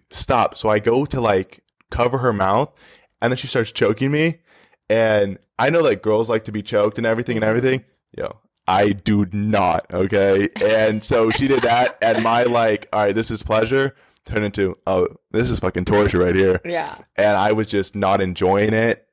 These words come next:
Speaker 1: And I was like, "Fuck, I gotta be here till, like, the cleaning ladies fucking come." And then
Speaker 2: Wait, why?
Speaker 1: Because, like, I couldn't leave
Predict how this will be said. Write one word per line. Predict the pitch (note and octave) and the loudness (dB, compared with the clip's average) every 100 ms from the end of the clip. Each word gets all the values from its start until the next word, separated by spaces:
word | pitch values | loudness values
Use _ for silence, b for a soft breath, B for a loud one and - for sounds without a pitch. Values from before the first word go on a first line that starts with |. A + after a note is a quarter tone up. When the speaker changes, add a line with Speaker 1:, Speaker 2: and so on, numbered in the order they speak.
| - | -2
Speaker 1:
And | G2 G2+ | 0 2
I | F#2 | 0
was | F2+ | 0
like, | E2 | -6
"Fuck, | - - - | -10 -18 -10
I | G2 | -4
gotta | F#2+ F#2 | -2 0
be | F#2 | 0
here | F#2 F2+ | 0 0
till, | - F#2 | 2 2
like, | E2+ - | 0 0
the | |
cleaning | - - A2 G#2 | -4 -2 0 0
ladies | F#2 F2 F#2 | -4 -10 -6
fucking | F2+ F2+ F#2 | -4 -4 -6
come." | F#2+ F#2 F2+ F2+ _ b b b b | -4 -2 -2 -6 _ b b b b
And | F#2+ G2 | -2 2
then | F#2+ | 2
Speaker 2:
Wait, | A3 D3+ E3 | 0 -2 -4
why? | G#3+ C#4 C#3 | -4 -2 0
Speaker 1:
Because, | B2+ C#3 D#3+ D3 | -2 0 0 2
like, | C#3 - | 0 0
I | G2+ C3 | 0 0
couldn't | - C#3+ G2+ | -2 -4 -4
leave | G#2 A2 D3 E3 | -2 -2 -2 -4